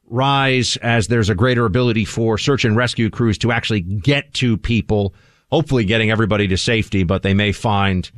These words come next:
uh, some, some tragic circumstances as well. But thoughts and prayers to everybody, and hope that you are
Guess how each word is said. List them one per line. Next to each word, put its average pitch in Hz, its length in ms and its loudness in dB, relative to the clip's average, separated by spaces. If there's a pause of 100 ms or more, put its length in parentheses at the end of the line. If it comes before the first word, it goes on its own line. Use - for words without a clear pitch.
(460)
uh, 95 240 -4
some, 101 380 -2
some 104 200 -4
tragic 110 680 -2
circumstances 101 960 -2
as 90 240 -2
well. 101 360 0
But 92 320 -4
thoughts 127 260 -2
and 127 100 0
prayers 123 260 0
to - 100 -8
everybody, 110 420 0
and 95 80 2
hope 120 180 0
that - 180 -8
you 113 200 0
are 104 240 0